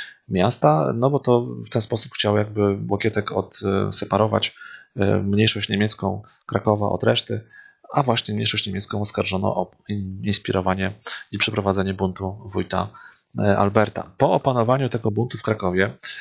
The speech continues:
e, Łokietek ruszył na, e, podbój wielkopolski. Tam też, e, przeciwko niemu wystąpili panowie wielkopolscy. Zdołał ich Łokietek, e, spacyfikować i narzucić im swoje, em,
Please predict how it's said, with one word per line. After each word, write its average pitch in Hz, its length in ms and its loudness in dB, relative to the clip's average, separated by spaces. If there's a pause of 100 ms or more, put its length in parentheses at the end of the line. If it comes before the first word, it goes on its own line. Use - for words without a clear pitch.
(240)
e, 98 260 4
Łokietek 110 400 2
ruszył 117 320 2
na, 98 400 2 (100)
e, - 20 -4
podbój 120 320 0
wielkopolski. 110 720 0
Tam 117 220 -6
też, 113 380 0 (160)
e, 92 40 -8
przeciwko - 360 -2
niemu 104 220 0
wystąpili 101 440 -8
panowie 95 520 -2 (500)
wielkopolscy. 107 800 2
Zdołał 120 320 4
ich 110 140 -4
Łokietek, 107 600 -4
e, 95 160 -8
spacyfikować 117 880 -2
i 143 80 -4
narzucić 107 420 0
im 101 100 -2
swoje, 95 400 0 (680)
em, 95 760 0